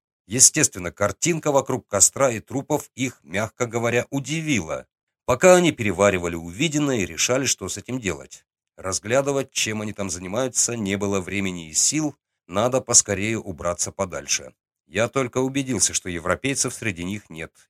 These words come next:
и двинул по маршруту. Кони были не перегружены, да и отдохнуть успели. Видимость, слава богу, тоже не подводила. Эту дорогу мы со звёздочкой недавно уже проходили, так что теперь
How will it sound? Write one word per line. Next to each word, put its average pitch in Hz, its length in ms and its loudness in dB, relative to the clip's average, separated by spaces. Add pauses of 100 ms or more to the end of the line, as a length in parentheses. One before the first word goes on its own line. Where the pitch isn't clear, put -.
и 113 100 -4
двинул 113 400 -2
по 113 120 -4
маршруту. 87 680 -2 (280)
Кони 147 340 2
были 104 320 -2
не 104 160 -2
перегружены, 76 800 -12 (140)
да 95 180 -12
и 104 40 -10
отдохнуть 120 580 -6
успели. 76 560 -14 (580)
Видимость, 147 480 4
слава 131 340 6
богу, 123 300 2
тоже 123 360 0
не 87 100 -4
подводила. 82 680 -6 (480)
Эту 107 240 -2
дорогу 139 440 2
мы 143 120 2
со 123 160 2
звёздочкой 113 560 -4
недавно 92 420 -2
уже 101 160 -8
проходили, 123 600 -4
так 101 220 -2
что - 160 -2
теперь 135 420 -6